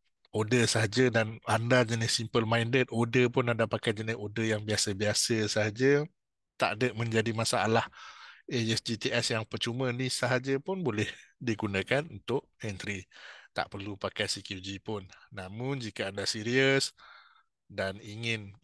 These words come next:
menjadi seorang trader yang profesional, memang disarankan untuk pakai C Q G lah. Okey? Sebab C Q G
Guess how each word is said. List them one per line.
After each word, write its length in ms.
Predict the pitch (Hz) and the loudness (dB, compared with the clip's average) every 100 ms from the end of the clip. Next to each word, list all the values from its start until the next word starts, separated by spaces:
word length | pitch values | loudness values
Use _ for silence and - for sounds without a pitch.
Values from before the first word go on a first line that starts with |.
| _ _ _ _ - | _ _ _ _ -8
menjadi 480 | 117 110 113 107 113 | -4 2 2 4 4
seorang 400 | - 110 113 107 | 2 2 0 0
trader 480 | 113 110 117 110 104 | -2 0 2 2 2
yang 80 | |
profesional, 720 | - 104 110 - 127 165 170 - - - - - - - - _ | -2 -2 0 2 4 4 4 0 -10 -16 -16 -16 -10 -10 -12 _
memang 320 | 113 110 113 107 | -4 0 0 0
disarankan 960 | 110 - 110 143 123 117 127 120 113 | 0 0 4 4 2 0 0 -2 -10
untuk 160 | - 107 | -8 -6
pakai 260 | 101 - 98 | -4 -2 0
C 80 | - | -2
Q 160 | - | -2
G 240 | 98 107 135 | -4 2 4
lah. 100 | 139 - - - - _ | 4 -2 -18 -20 -20 _
Okey? 160 | 139 170 - - - - - _ | 0 0 -2 -18 -16 -18 -20 _
Sebab 240 | - 90 - | -6 -2 0
C 80 | |
Q 160 | 104 | 0
G 80 | 107 | -4